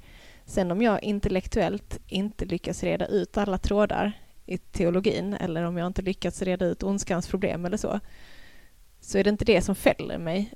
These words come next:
utan det som bär är på något sätt det,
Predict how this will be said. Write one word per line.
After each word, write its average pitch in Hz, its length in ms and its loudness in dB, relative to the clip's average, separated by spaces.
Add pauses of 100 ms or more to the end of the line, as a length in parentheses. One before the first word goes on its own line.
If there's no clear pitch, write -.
utan 180 340 0
det 180 120 2
som 190 180 0
bär 175 260 4
är 220 120 2
på - 160 -6
något 175 200 -4
sätt - 360 -6 (1160)
det, - 80 -12